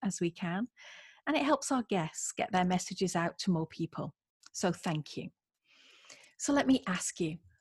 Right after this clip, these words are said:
are you ready to be inspired? Because today, our guest on the podcast is Doctor Jeffrey Rutstein. Doctor Rutstein is a clinical psychologist,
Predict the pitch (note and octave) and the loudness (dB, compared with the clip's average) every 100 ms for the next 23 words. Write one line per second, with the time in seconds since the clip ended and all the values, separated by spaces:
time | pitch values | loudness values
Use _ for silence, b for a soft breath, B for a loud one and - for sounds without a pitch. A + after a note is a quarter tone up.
0 | _ G#3+ A3 G#3+ F#3+ G#3+ G#3+ G#3 - F#3 | _ 4 4 4 4 4 4 0 -4 0
1 | F3 F3 - F3 D#3+ - D3+ D#3 D3+ - | 2 2 0 0 -2 -4 -4 -4 -4 -8
2 | - - b b b b b - G#3+ G#3+ | -10 -14 b b b b b -8 -2 2
3 | G3 - G3+ G#3+ A3+ D4 - b b - | 0 0 2 4 4 2 -2 b b 2
4 | G3+ F#3+ G#3 - A#3+ G#3 F#3 - G#3 - | 4 4 2 2 0 2 0 -2 -4 -2
5 | B3 C#4 - - - F3+ - G3 - - | -4 -4 -6 -4 -2 0 2 0 0 -2
6 | B3 F3+ F#3 G#3 G3+ F3+ - - - E3 | 2 2 2 2 2 2 -2 -6 -6 -4
7 | E3 E3 b b b - - - B3 C4+ | -4 -6 b b b -2 0 2 4 4
8 | - - D#4 D#4 G#3 A3+ A3 A#3 B3 - | 2 0 2 2 2 0 2 4 4 4
9 | A#3+ - A3 A3 - G3 F#3 E3 E3 - | 0 2 0 0 0 0 2 -2 -4 -10